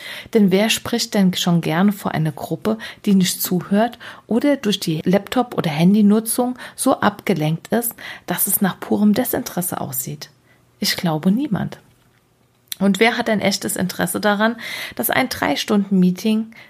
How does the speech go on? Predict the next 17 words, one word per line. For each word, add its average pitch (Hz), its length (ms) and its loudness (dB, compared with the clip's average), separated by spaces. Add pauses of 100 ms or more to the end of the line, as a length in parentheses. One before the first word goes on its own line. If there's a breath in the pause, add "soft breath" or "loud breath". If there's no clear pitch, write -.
(640 loud breath)
das 165 180 -4
eigentlich 170 420 -2
nur 175 100 2
für 165 140 -2
sechzig - 460 -4
Minuten 180 480 2
angesetzt 202 720 0
war, 220 220 -2 (440 loud breath)
ohne 269 560 2
fertige 180 640 0 (160)
Ergebnisse 165 680 -2
endet? 185 460 2 (1080)
Auch - 200 -2
hierauf - 680 -2
hat - 200 -6
niemand 156 380 -2
Lust. - 420 -10